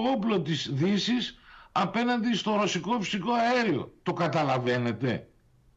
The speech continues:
Ναι, αλλά όλες αυτές οι εναλλακτικές μορφές ενέργειας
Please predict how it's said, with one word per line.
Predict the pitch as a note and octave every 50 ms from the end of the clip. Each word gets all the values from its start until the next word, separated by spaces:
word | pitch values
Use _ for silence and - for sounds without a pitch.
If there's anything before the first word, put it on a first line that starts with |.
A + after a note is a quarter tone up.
| _ _ _ _ - - - - - - - - - - - -
Ναι, | _ - G3 A3+ C4 C#4 C4+ C4 A#3+ G#3+ G#3 G3
αλλά | F#3 F#3 F3+ F3 E3+ D#3+ - -
όλες | - - G3 A3 B3+ C4+ B3 -
αυτές | B3 B3+ A#3+ - A#3 B3+ A#3+ - -
οι | G#3+
εναλλακτικές | G#3+ G3+ G3 F#3 F#3 F3 - - E3+ D3+ C3 G3 G3+
μορφές | F3+ D#3+ F3 F3 D3+ C3 C#3+ E3 D#3+ C3 -
ενέργειας | C#3 C3 C3 B2 A2+ G#2+ G2+ F#2 F#2 F2+ G2 F#2